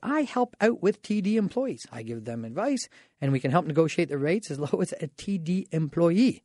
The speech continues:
And as we know, there's many here in London. So we love working with all of yous. I don't know who's handing my name out there, or Mortgage Teachers, but it's going great. So th-, we're here to be friends with all the bankers, but the advice is more unbiased.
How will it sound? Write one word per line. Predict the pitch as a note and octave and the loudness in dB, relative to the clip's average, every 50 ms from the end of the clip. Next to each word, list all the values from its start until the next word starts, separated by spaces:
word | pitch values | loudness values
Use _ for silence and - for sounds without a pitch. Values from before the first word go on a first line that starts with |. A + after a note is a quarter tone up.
| _ | _
And | - B2+ | -6 -4
as | C3+ C3+ C3 | -4 -4 -2
we | C#3+ D3 | -2 0
know, | F#3 A3+ G#3+ | 0 2 2
there's | C3 C#3 C#3 C3 | 2 0 0 0
many | C#3+ D3 D3+ D#3+ D3+ | 0 0 0 -2 -2
here | C3+ A#2+ A#2+ C3 | -2 -4 -4 -4
in | C3+ C#3+ D3 | -4 -4 -6
London. | E3 B2 A#2+ - - - _ _ _ _ _ _ _ _ _ - | -6 -8 -8 -10 -16 -20 _ _ _ _ _ _ _ _ _ 2
So | - B3+ A#3 - - _ _ _ _ _ _ _ | 4 4 4 4 0 _ _ _ _ _ _ _
we | - F3 B3+ C#4 | 4 4 6 6
love | C4+ C#4 C#4 A3+ | 6 6 6 6
working | G#3+ F#3+ A#3 C4 - A#3 A3 | 4 4 4 4 4 4 4
with | A3 G#3 | 4 4
all | - F3 G#3+ C4+ C#4+ | 2 0 -2 0 0
of | A3+ B2+ | -2 -2
yous. | G#2+ - - - - - | -4 -6 -10 -12 -8 -4
I | - D#3 | -2 0
don't | F3 F#3+ F3 | 0 0 2
know | F3+ F#3 F#3 E3+ | 2 2 2 2
who's | C3 F#3+ G3 - | 2 0 0 0
handing | - G3 G3 G3 F#3+ | 0 0 2 2 2
my | F3+ E3+ | 2 2
name | E3 F3+ A3+ C4 G#3+ | 0 0 0 0 0
out | D3 C3 A2+ | 0 -2 -4
there, | - A#2+ A#2+ B2 D#3 F#3+ C#3 A#2 | -6 -10 -8 -8 -8 -8 -8 -8
or | B2+ C3+ | -8 -4
Mortgage | C3+ E3 A3 C4+ A#3 D#3+ | -2 0 0 2 0 -2
Teachers, | - - B2 - - D3 D3+ | -2 -4 -4 -4 -4 -6 -4
but | D3+ E3 E3+ | -4 -4 -4
it's | F#3 - | -4 -6
going | - - D#3+ A3+ B3+ B3 | -4 -2 0 2 2 2
great. | G3+ D#3+ F3 C4 D#4+ - - - - _ _ _ _ _ _ _ _ - _ _ _ | 2 0 -2 -4 -4 -6 -8 -14 -20 _ _ _ _ _ _ _ _ -20 _ _ _
So | - D#3 D3+ - _ - | -6 -6 -6 -6 _ -10
th-, | C#3+ D3+ - - | -10 -10 -10 -8
we're | - D3 F#3 | -4 -4 -4
here | F3+ - - A#3+ C4+ C#4+ | -4 -2 0 0 2 2
to | C4+ - G#3+ | 0 0 0
be | A3+ G#3 | 0 0
friends | F#3+ - F3 F3 F3+ D#3+ | 0 0 -2 -2 -2 0
with | D#3 D3+ | 0 0
all | D3 D3 D#3+ | 0 0 2
the | D#3+ D#3+ | 0 0
bankers, | C3+ A#2+ B2 B2 A#2+ - C#3 B2 | -2 -2 -4 -6 -6 -6 -8 -8
but | - C#3+ C3+ | -8 -10 -8
the | - D#3 C#3+ | -6 -4 -4
advice | B2+ B2 B2 A#2+ B2+ - F3+ G3+ G#3 D3 B2 - - - - _ _ _ _ _ _ _ _ - | -4 -6 -8 -6 -4 -2 0 2 2 2 0 -2 -8 -10 -12 _ _ _ _ _ _ _ _ -12
is | - A#2+ | -6 -4
more | C#3 C3 C3+ C3+ | 0 2 2 2
unbiased. | C3 B2 A#2 A#2 A2+ - - - - - | 2 0 -2 -4 -4 -6 -10 -20 -20 -20